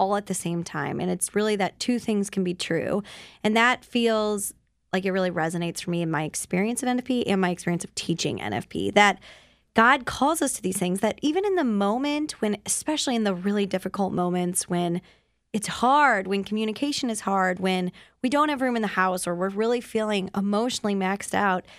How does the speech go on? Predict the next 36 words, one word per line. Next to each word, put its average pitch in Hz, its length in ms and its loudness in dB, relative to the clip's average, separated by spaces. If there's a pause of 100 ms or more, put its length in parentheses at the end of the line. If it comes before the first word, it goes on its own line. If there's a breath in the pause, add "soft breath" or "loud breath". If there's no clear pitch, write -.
(320 loud breath)
that 220 380 4
God 185 280 2
calls 214 380 0
us 240 280 -2
to 214 220 -4
something 214 640 -4
that 202 140 0
maybe 220 400 0
we 349 160 0
don't 226 240 2
really 220 220 0
see 214 320 -2
in 190 100 0
that 175 180 0
moment 180 460 -2
why 202 360 2
this 190 220 -2
is 190 140 -4
fruitful, - 580 -6 (360 loud breath)
but 247 400 4
that 180 200 0
maybe 226 280 -2
even 208 280 -2
next 190 300 -4
week 277 300 -2
or 220 100 0
in 202 140 0
ten 233 300 -4
years 220 260 -2
we 202 80 -2
can 190 180 -2
look 190 160 -2
back 180 220 -2
and 180 100 -4
see 185 220 -2
how 185 520 0